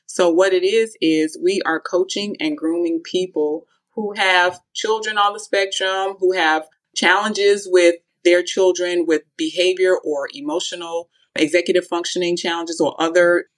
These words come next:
neuroatypicalities. We're also coaching women because what I've learned o-, over these past twenty years is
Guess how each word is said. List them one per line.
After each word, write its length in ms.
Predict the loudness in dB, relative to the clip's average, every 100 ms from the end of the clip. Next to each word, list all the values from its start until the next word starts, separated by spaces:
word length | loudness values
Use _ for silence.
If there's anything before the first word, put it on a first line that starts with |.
| _ 2
neuroatypicalities. 1600 | 4 4 4 2 4 2 2 0 0 0 -2 -2 -2 0 -2 -2 -8 _ 0
We're 180 | 0 2
also 340 | 0 2 0 0
coaching 600 | 0 0 0 -2 -2 -2
women 380 | -2 -2 -2 -2
because 320 | -2 -2 -2
what 120 | 0
I've 180 | 0 -2
learned 300 | -4 -2 -4
o-, 200 | -6 -8 -10
over 180 | -6 -2
these 200 | -2 -2
past 320 | -4 -4 -4
twenty 220 | -2 -2
years 320 | 2 2 0 -4
is 360 | -6 -6 -6